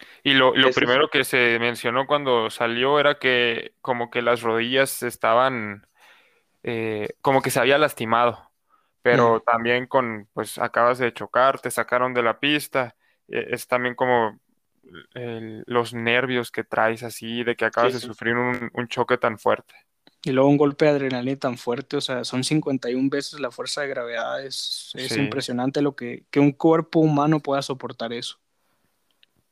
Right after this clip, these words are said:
Speaker 2: Ese
Speaker 3: Entonces
Speaker 2: choque que menciona Jesús Ernesto de Bottas, eh, le costó a Mercedes alrededor de uno punto tres millones de dólares. Entonces,
Speaker 3: ¿Cuánto cree, cuánto creen que le cueste este? ¿Más de dos? ¿Más de tres?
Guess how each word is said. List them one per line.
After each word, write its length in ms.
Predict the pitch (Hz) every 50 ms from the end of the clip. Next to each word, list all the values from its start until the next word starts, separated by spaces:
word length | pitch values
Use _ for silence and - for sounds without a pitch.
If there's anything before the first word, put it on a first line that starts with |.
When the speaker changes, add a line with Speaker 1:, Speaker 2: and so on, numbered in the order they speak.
| _ _ _ _ _
Speaker 2:
Ese 120 | - 127 131 135 147 151
Speaker 3:
Entonces 160 | 147 143 143
Speaker 2:
choque 280 | 143 139 139 135 139
que 100 | - 147
menciona 760 | 131 127 120 117 113 117 123 131 139 139 127 117 113 113 - -
Jesús 300 | 131 117 - 117 113 -
Ernesto 520 | 113 113 120 127 135 135 - 135 117 117
de 300 | 117 117 113 110 110 107
Bottas, 520 | 110 120 135 135 - 123 113 113 - - _ _ _ _ _ _ _ _ _ _ _ _ _ _ _
eh, 300 | 120 120 117 117 117 117 110
le 120 | 113 113
costó 280 | - 117 117 - - 120
a 40 | 120
Mercedes 460 | 123 123 120 - 123 123 127 127 127
alrededor 380 | 120 117 117 117 113 113 117 113
de 80 | 120
uno 240 | 120 120 123 120 -
punto 240 | - 123 117 120 113
tres 140 | 113 120 117
millones 340 | 120 120 117 117 123 123
de 80 | 120 117
dólares. 500 | 110 110 113 110 110 110 110 - - _ _ _ _ _ _ _ _ _ _ _ _ _ _ _ _ _ _ _
Entonces, 260 | - 110 110 113 113
Speaker 3:
¿Cuánto 220 | 120 131 160 - -
cree, 260 | 139 147 147 - -
cuánto 260 | - 147 139 156 143
creen 160 | 131 151 147
que 80 | - 151
le 100 | 147 143
cueste 320 | - 147 135 - - 143
este? 260 | 139 127 - - 123
¿Más 280 | 120 123 127 131 131 127
de 240 | 143 143 143 135 - _ _ _ _ _ _ _ _ _
dos? 460 | 147 139 139 143 147 - - - _ _ _ _ _
¿Más 160 | 139 127 127
de 100 | 135 131
tres? 360 | - 135 139 151 - - -